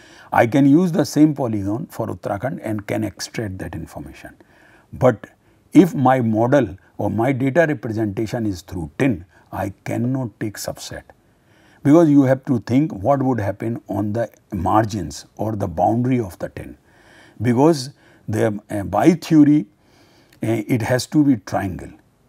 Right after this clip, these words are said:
and, uh, i-, if, if any system allows you to make a subset of a tin, then, uh, on the boundary there will not be triangles, they may be rectangular or parallelogram and other issues are there,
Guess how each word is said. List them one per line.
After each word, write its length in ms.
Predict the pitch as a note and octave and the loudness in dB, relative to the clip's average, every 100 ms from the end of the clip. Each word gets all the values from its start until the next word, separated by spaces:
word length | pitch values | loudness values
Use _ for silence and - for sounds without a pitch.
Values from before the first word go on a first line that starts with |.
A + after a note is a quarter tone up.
| _ - | _ -2
and, 260 | A2 B2 | 0 2
uh, 140 | B2 B2+ A#2 | 0 -2 -6
i-, 160 | G2+ - | -8 -4
if, 180 | A#2+ G2+ - _ | -6 -6 -12 _
if 320 | B2 A#2 - | 0 0 -4
any 320 | A2+ A2 C3 | -2 2 4
system 460 | E3+ C#3+ - - A#2 | 4 0 -4 -4 -4
allows 400 | F#2+ G2+ C3 B2 | -2 -2 -2 -2
you 80 | B2+ | -4
to 260 | A#2 G#2+ F#2+ _ - _ | -4 -4 -6 _ -20 _
make 340 | G2+ G#2 B2+ A#2+ | -4 0 0 -2
a 40 | |
subset 580 | G#2 - B2+ - G3 E3+ | -6 -6 -4 -2 -2 -2
of 220 | B2+ G2 | -8 -8
a 80 | F2+ | -10
tin, 340 | - F2 F2+ - _ _ _ | -8 -8 -8 -12 _ _ _
then, 360 | - G#2 A2+ A2+ _ _ _ _ | -4 -2 -2 -4 _ _ _ _
uh, 300 | G#2+ G2 G2 - | -6 -4 -4 -2
on 200 | G#2 G#2 | -2 -2
the 80 | F2+ | 0
boundary 460 | G#2+ A#2+ C3 D3 | 2 2 4 4
there 220 | A2 G2+ | 2 -4
will 100 | F#2 | -4
not 320 | A2+ A#2+ A#2+ G#2+ | -2 -2 -4 -6
be 120 | G2+ | -8
triangles, 440 | - F#2+ G2 D#2+ D#2+ | -8 -6 -6 -8 -12
they 100 | F#2+ | -10
may 180 | F2+ G2 | -6 -4
be 140 | G#2 | -4
rectangular 680 | G2+ G2 - A2 A2 A2+ A2 | -6 -8 -8 -6 -4 -4 -6
or 100 | F2+ | -8
parallelogram 720 | - F#2 F#2+ F#2+ F#2 F#2+ F2+ | -8 -6 -6 -6 -6 -6 -8
and 120 | F2 | -10
other 240 | E2 E2+ F#2 - _ - | -12 -12 -14 -20 _ -14
issues 340 | F#2 - E2+ | -12 -10 -10
are 160 | D#2+ D2 | -10 -14
there, 180 | - - | -18 -20